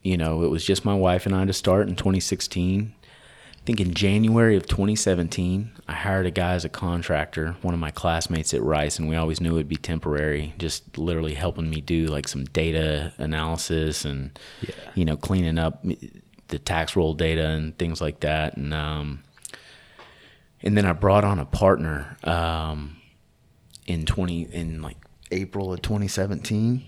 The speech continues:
Speaker 1: and, um, you know, didn't pay him a salary, just gave him some equity.
Speaker 2: Mm-hmm.
Speaker 1: And, um,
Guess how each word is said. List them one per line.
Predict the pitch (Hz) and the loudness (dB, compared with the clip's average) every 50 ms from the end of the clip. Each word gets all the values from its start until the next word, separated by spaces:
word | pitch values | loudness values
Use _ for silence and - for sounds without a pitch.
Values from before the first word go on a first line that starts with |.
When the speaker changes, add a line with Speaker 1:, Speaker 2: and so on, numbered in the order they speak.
| - - - - _ - - | -12 -20 -20 -20 _ -6 -4
Speaker 1:
and, | 90 98 98 98 95 92 95 92 | -2 0 0 0 0 0 0 0
um, | 95 90 90 90 90 85 85 82 82 80 80 78 - - - - - - - - - - - - - - - - - - - - - | 0 2 2 2 2 2 0 0 -2 -4 -8 -12 -14 -20 -20 -20 -20 -18 -16 -14 -14 -16 -16 -18 -20 -20 -20 -20 -20 -20 -20 -16 -6
you | - 92 82 | -4 -2 0
know, | 69 67 65 | 0 0 -2
didn't | 65 85 82 80 80 | 0 0 0 0 2
pay | 78 90 80 76 | 2 2 2 2
him | 80 92 101 98 | 2 2 2 2
a | 78 | 0
salary, | - - 92 90 90 87 78 76 78 | 2 2 2 2 2 2 0 0 -2
just | 76 71 - | -4 -2 0
gave | 80 80 80 | 0 0 0
him | 73 71 | 0 -2
some | - 71 69 | -4 -4 -2
equity. | 71 78 85 - - 71 71 71 76 87 - - | -2 -2 -2 -2 -2 -2 -2 -4 -8 -10 -6 0
Speaker 2:
Mm-hmm. | - 104 | 2 4
Speaker 1:
And, | 98 85 87 82 85 82 85 | 4 6 6 4 4 2 2
um, | 82 80 80 78 78 76 76 78 78 73 80 | 0 0 0 0 0 -2 -2 -4 -4 -6 -8